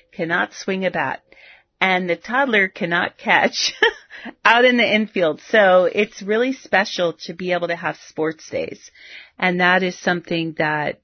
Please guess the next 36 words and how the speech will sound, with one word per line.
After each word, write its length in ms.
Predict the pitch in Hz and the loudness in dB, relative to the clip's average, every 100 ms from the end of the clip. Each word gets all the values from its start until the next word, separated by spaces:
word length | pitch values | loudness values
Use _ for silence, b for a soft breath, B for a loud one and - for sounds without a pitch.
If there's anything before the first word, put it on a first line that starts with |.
| - | -14
we 360 | 165 185 196 | -6 -2 -2
really 420 | 185 170 156 151 | -2 0 0 -2
appreciated. 920 | - 151 - 165 - 156 147 147 - - B B B B _ | -4 -8 -10 -10 -8 -6 -6 -6 -8 -12 B B B B _
And 160 | - 180 | -6 -2
our 140 | 185 | -2
church 400 | 220 - 262 - - | -2 -4 -6 -4 -4
actually 400 | 190 208 - 220 | -4 -4 -4 -2
did 160 | 202 208 | -2 0
that 200 | - - | 0 0
for 80 | |
a 60 | 170 | 0
while. 160 | 160 156 | 0 0
For 180 | - | 0
a 80 | 180 | 0
while, 300 | 175 180 208 | 2 4 2
we 120 | 214 | 0
were 180 | 190 170 | -4 -4
renting 600 | 160 175 190 - 214 240 B B B B | -4 -4 -6 -8 -6 -8 B B B B
in 160 | 202 | -2
another 340 | 185 180 175 185 | 0 0 0 -2
church, 440 | - 269 269 226 - | -4 -2 -2 -4 -4
and 140 | 190 | -4
we 100 | 185 | -4
rented 480 | 175 196 262 240 190 - - | -2 -2 -2 -4 -6 -12 -14
Saturday 560 | - 202 196 185 170 - 208 | -2 0 0 0 -2 -2 -2
evenings. 580 | 277 214 175 165 180 - B B B | -2 -2 -2 -4 -6 -14 B B B
And 180 | - 196 | -4 -4
so 380 | - 214 196 185 | -2 2 4 4
Sunday 480 | 190 - 214 208 190 | -2 -2 0 0 -2
mornings, 600 | 180 226 240 180 175 - | -2 -2 -2 -4 -8 -8
we 100 | 185 | -8
hosted 720 | 185 175 190 - 175 165 165 _ B B B | -2 -2 -2 -4 0 0 0 _ B B B
a 120 | - 170 | -6 -6
sports 600 | - - 220 320 - - | -6 -4 -2 -2 -6 -8
day. 300 | - - - _ b b b | -8 -8 -12 _ b b b
And 560 | 185 175 170 165 170 | -4 -2 -2 -4 -8